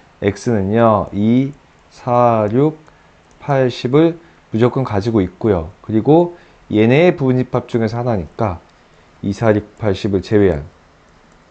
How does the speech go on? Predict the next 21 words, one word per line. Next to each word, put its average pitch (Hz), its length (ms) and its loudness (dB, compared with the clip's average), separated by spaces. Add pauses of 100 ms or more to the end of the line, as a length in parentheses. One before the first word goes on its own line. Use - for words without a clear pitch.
(1160)
일, 120 300 2
삼, 147 560 -2 (100)
오, 101 240 -2 (240)
칠, 143 420 -2 (140)
구 123 260 0
가지고 107 380 0
만들 104 280 2
수 104 160 -8
있는 113 180 0
부분 98 240 -6
집합이 120 320 -4
뒤에 95 220 -2
있겠지. - 440 -10
뭐, 98 140 -10
공집합이면 113 680 -2
여기서 95 260 -4
멈추겠고, 98 720 -6 (1300)
이게 104 180 -10
똑같이 - 460 -10
있는 92 200 -6
거고, 139 460 -6